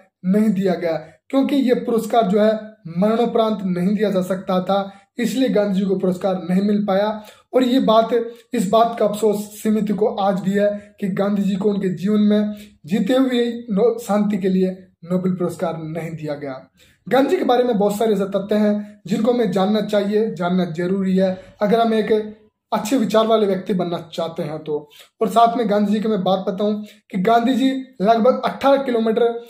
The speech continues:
रोजाना पैदल भ्रमण करते थे, और ये लगभग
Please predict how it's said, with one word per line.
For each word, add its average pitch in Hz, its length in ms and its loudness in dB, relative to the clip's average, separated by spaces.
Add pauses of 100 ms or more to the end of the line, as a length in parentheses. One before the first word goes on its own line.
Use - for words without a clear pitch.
(280)
रोजाना 240 420 2 (100)
पैदल 214 340 2 (220)
भ्रमण 214 320 0
करते 190 320 -2
थे, 208 200 2 (440)
और 220 260 4
ये 208 160 2
लगभग 226 640 2